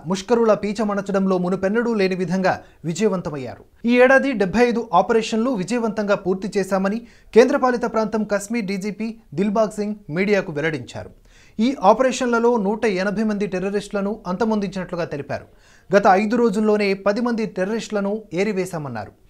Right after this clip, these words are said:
అయితే ముష్కరుల పోరాటంలో దురదృష్టవశాత్తు యాభై ఐదు మంది భద్రతా సిబ్బంది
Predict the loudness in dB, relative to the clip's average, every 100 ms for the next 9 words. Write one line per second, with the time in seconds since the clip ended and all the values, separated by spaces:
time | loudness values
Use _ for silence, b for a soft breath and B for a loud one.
0 | _ -2 2 2 2 0 -2 2 0 2
1 | 2 2 2 0 0 0 -4 -4 -4 -4
2 | -2 -2 -2 -4 -8 B B 0 0 2
3 | 0 0 -2 -4 -4 -6 -4 -2 -2 -2
4 | -2 -2 -4